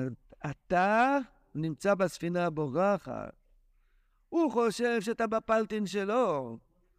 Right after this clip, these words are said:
ואתה נמצא בספינה הבורחת. למה הוא חושב שאתה נמצא בפלטין שלו? כי אתה מתנהג כאחד או אודו.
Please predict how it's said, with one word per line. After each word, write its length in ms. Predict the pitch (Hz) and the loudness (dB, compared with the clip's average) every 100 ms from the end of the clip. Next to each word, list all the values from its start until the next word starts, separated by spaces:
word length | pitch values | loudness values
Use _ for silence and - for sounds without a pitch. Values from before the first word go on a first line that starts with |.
| _ - | _ -8
ואתה 720 | 135 - - 240 285 226 226 | -8 -6 0 2 4 2 0
נמצא 340 | 220 208 - 233 | -2 -4 0 0
בספינה 480 | 208 180 190 196 208 | 0 -4 -6 0 0
הבורחת. 640 | 185 170 196 175 120 110 - _ _ _ _ _ _ _ - _ | 0 0 0 0 -6 -14 -18 _ _ _ _ _ _ _ -20 _
למה 220 | 156 214 247 | 0 4 4
הוא 80 | |
חושב 220 | 233 220 208 | 2 0 0
שאתה 160 | 208 | 0
נמצא 280 | 214 208 202 | -2 0 -2
בפלטין 360 | 190 202 202 185 | 0 -2 -2 -2
שלו? 300 | 202 196 196 | 0 0 -2
כי 80 | |
אתה 120 | 185 190 | -4 -4
מתנהג 420 | 190 196 202 208 | -4 -2 0 0
כאחד 400 | 196 196 208 202 | 0 0 0 -2
או 60 | |
אודו. 360 | 208 226 170 120 | 0 0 0 -4